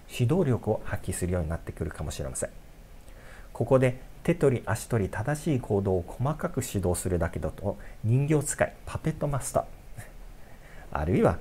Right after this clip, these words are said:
スクラムの精神をリマインドして、集中、公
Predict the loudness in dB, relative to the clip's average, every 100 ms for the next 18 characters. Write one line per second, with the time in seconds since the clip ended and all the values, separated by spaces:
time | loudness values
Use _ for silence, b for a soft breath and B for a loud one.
0 | B B B -8 2 4 6 4 4 4
1 | 2 2 4 4 4 2 2 2 0 -2
2 | -2 -4 B B -14 0 2 2 2 2
3 | 2 0 2 2